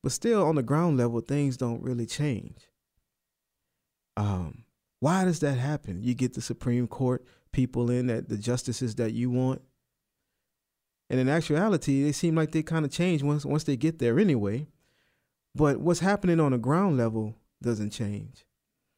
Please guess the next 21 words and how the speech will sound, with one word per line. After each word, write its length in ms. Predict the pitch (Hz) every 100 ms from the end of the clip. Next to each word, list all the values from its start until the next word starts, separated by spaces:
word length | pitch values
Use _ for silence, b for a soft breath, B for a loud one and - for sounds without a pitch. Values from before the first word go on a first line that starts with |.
| _ _ _ -
You 60 |
see, 180 | 139 156
God 300 | 131 147 190
has 100 | 151
placed 340 | - 156 135
us 160 | 143 123
where 220 | 131 127
we 220 | 120 143
are 480 | - 135 135 113 107 b b b b
in 140 | 110
our 160 | 120 123
different 340 | 131 - 143
locations 800 | 139 - 139 135 - 104 98 - _ _ _ _
for 140 | 127
his 180 | 120 160
glory. 380 | 180 208 110 101 _ _ _ _ _ _ _
He 220 | - 185 190
has 180 | 156
set 160 | - 143
our 140 | 120
boundaries 600 | 117 107 101 98 95 -